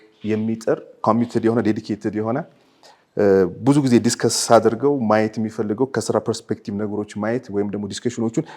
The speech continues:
እዛ ላይ ብቻ ፎከስ አድርጎ አትኩሮ ማየት የሚችል ሰው ነው እና ይህን ፕሮጀክት ተቀብሎ እዚህ ደረጃ ደርሷል። በሱ ስር ያሉ ድም-፣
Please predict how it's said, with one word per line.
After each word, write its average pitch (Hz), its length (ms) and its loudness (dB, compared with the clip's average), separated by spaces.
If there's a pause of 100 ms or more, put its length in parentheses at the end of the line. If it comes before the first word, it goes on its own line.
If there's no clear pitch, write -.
(100)
እዛ 104 220 -2
ላይ 107 140 6
ብቻ 104 240 -6
ፎከስ - 340 -6
አድርጎ 104 260 -8
አትኩሮ - 300 -8
ማየት 98 220 -8
የሚችል 98 300 -10
ሰው 92 180 -8
ነው 95 100 -6
እና 123 120 -2 (560)
ይህን 110 160 -2
ፕሮጀክት 110 300 -2
ተቀብሎ 110 340 -2
እዚህ 101 140 -2
ደረጃ 101 220 2 (120)
ደርሷል። 104 360 -4 (240)
በሱ - 200 -6
ስር 107 120 -6
ያሉ 101 160 -2
ድም-፣ 101 180 -6